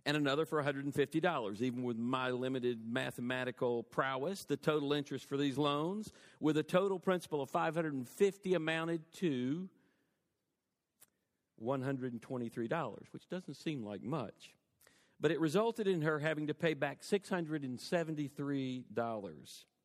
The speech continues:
to fully pay off the loans. But with her limited disability check, she couldn't afford to pay more than the interest.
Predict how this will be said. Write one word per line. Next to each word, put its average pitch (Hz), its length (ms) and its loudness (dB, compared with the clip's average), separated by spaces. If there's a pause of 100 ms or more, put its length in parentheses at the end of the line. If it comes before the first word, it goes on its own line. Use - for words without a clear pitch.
(200)
to 95 100 -8
fully 135 340 -4
pay 107 220 -4
off 98 240 -6
the - 60 -12
loans. 92 580 -12 (2250)
But 135 240 2
with 175 120 2
her 170 80 4
limited 170 320 2
disability 156 580 2
check, 123 320 0
she 147 160 -4
couldn't 151 240 0
afford 147 340 -2
to 131 60 -6
pay 147 180 2
more 139 280 -2
than 160 160 -2
the 165 180 0
interest. - 720 -8